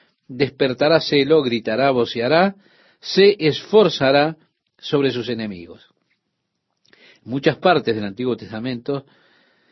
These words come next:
hacen referencia al Señor cuando Él venga en gloria rugiendo como un león. Esta precisamente es una de ellas. En el capítulo diez de Apocalipsis tenemos la descripción del regreso de Jesucristo,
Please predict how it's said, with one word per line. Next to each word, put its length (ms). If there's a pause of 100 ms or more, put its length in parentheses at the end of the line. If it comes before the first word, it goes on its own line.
(200)
hacen 280
referencia 800
al 120
Señor 400
cuando 500 (260)
Él 200
venga 520
en 120
gloria 400
rugiendo 680
como 200
un 120
león. 380 (1200)
Esta 360
precisamente 520
es 60
una 200
de 200
ellas. 380 (920)
En 140
el 60
capítulo 420
diez 180
de 60
Apocalipsis 640
tenemos 320
la 100
descripción 840
del 240
regreso 540
de 80
Jesucristo, 720